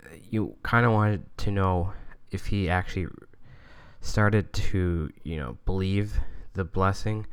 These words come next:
or if he actually resisted and actually came back and helped him out, and just see how everything turned out and see if, you know, how the fight actually went, wh-, which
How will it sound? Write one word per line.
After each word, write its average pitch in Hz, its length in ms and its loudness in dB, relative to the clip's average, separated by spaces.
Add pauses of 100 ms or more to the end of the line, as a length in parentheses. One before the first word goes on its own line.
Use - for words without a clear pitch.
(360)
or 95 240 2
if 90 120 2
he 101 120 4
actually 90 220 0
resisted 90 800 -2 (420)
and 87 280 -2
actually 92 260 -2
came 90 240 4
back 85 400 0
and 85 220 -8 (340)
helped 98 320 2
him 87 120 0
out, 82 320 -2 (1200)
and 104 140 -8
just 107 180 -6
see 107 160 -4
how 98 400 2
everything 95 380 2
turned 92 340 2
out 87 260 2
and 90 120 -6
see - 220 -4
if, - 180 -6
you 90 80 -4
know, 80 180 -6
how 87 260 -6
the 85 80 -6
fight - 560 -2
actually 85 420 -2
went, 90 220 0
wh-, - 200 -12
which - 220 -4